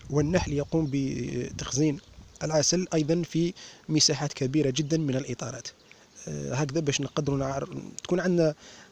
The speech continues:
آه، صورة مبدئية على فائدة الخلية القوية في بداية الموسم، أو فائدة تجيش ال-، ال-، الخلية في بداية الموسم. احنا هذا الإجراء اللي نديره فيه الآن، هذا التوسع الأفقي،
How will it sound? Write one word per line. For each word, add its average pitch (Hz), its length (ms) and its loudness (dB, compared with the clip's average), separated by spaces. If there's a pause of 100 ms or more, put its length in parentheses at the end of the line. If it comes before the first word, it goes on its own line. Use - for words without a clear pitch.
(100)
آه، 202 360 -2
صورة 196 320 4
مبدئية 175 520 4
على 156 340 2 (260)
فائدة 165 460 -2
الخلية 151 380 2
القوية 165 540 0 (260)
في 160 100 0
بداية 143 360 4
الموسم، 123 440 0 (560)
أو 135 260 2
فائدة 156 480 4
تجيش 151 420 0
ال-، 143 320 -2 (340)
ال-، 131 400 0
الخلية 151 360 0
في 170 120 -2
بداية 143 340 2
الموسم. 127 340 2 (480)
احنا 147 220 0
هذا 170 220 4
الإجراء 135 420 2
اللي 131 120 0
نديره 123 340 0
فيه 120 160 -6
الآن، 117 220 -8
هذا 139 180 0
التوسع 131 460 -2
الأفقي، 139 500 -6